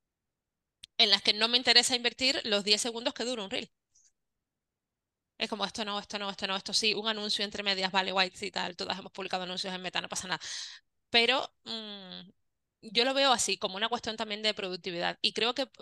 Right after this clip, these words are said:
poner el pensamiento debe ser poner el pensamiento en el lugar adecuado. Es decir, pon tu pensamiento en mí, vale, ¿de qué, de qué manera? Muchas veces has hablado por aquí, me parece también súper interesante el concepto de comunidad, ¿no? De, ¿quieres tener seguidores o quieres tener una comunidad?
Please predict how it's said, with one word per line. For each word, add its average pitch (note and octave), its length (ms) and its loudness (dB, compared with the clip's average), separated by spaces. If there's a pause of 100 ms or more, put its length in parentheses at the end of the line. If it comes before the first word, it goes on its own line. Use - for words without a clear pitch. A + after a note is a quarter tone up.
poner G#3 320 4
el B3 100 -2
pensamiento A#3 640 -4
debe G3 240 2
ser G#3+ 200 -2
poner F#3+ 260 4
el G#3 80 0
pensamiento G#3 580 -4 (760)
en A3 160 4
el G3+ 80 4
lugar F#3+ 240 4
adecuado. G3+ 540 2 (160)
Es G3 100 -6
decir, G3+ 240 -6 (140)
pon A#3+ 180 2
tu D4 80 -2
pensamiento A#3+ 440 0
en G#3+ 120 -4
mí, F3+ 180 4 (140)
vale, F#3 420 2 (260)
¿de G3+ 160 2
qué, G#3+ 260 2 (120)
de G#3 180 -4
qué G3 140 0
manera? G#3 580 0 (580)
Muchas B3+ 340 0
veces C#4 300 0
has B3 120 -4
hablado A#3+ 320 2
por A3+ 120 0
aquí, B3 160 -2
me C4 100 -6
parece G3 260 -2
también G#3 240 -6
súper G#3 220 -2
interesante G#3 480 -4
el C#4 100 -2
concepto F#3+ 400 -4
de A3 80 -4
comunidad, F3+ 560 2 (120)
¿no? A3 200 -6
De, E3+ 240 0 (300)
¿quieres A#3 240 6
tener A3+ 180 -2
seguidores A3+ 400 -2
o B3+ 60 -4
quieres A3+ 180 -10
tener A#3 260 -4
una A3 140 -2
comunidad? F3 420 -2